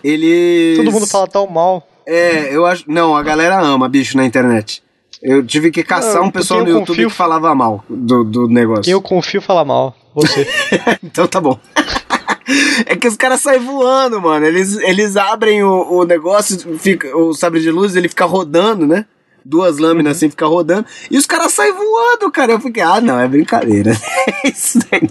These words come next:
Speaker 1: não pode ser. Mas não, os caras levaram a sério. Quando eu vi o guarda-chuva, eu falei, "Ah, tá, já tô sabendo. Vai, vai estender pra cima esse guarda-chuva, vai sair voando esse Sif aí também."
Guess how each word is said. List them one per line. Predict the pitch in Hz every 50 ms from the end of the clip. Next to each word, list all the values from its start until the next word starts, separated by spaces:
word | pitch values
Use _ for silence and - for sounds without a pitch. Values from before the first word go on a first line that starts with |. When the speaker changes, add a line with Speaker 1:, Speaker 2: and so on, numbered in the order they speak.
| -
Speaker 1:
não | - 214 214
pode | - - - 156 147 139 139 -
ser. | - - 123 113 110 - - - - - - - - -
Mas | - 170 185 160
não, | 165 247 190
os | 156 -
caras | - 139 135 156
levaram | 165 170 170 185 190 202 226
a | 233
sério. | - - 196 165 143 135 - -
Quando | - 170 180 180
eu | - 165
vi | 160 165
o | 156
guarda-chuva, | 170 170 170 180 185 - - 208 214 247
eu | 247
falei, | - - 262 226 208 196
"Ah, | 214 214 220 - _ _ _ _ _ _ _ _ _ _ _ -
tá, | 226 220 214 202
já | 190 196 214 214
tô | - - 233 233
sabendo. | - 349 302 294 214 185 180 175 151 131 _ _ _ _ _ _ -
Vai, | 175 160 156 185 185 202 196
vai | 185 160 180 190 196 190
estender | 196 190 185 185 180 - - 190 190 185 180 185 170
pra | - 185 180
cima | 175 - - 175 190 -
esse | - -
guarda-chuva, | 175 180 180 185 190 185 - - 202 208 226 233
vai | 233 240 233
sair | - - 233 233 233
voando | 254 254 226 202 185 185 180 175
esse | 160 - - 151 143
Sif | - - 143 147 - - 131
aí | 127 131 120
também." | - 120 120 127 131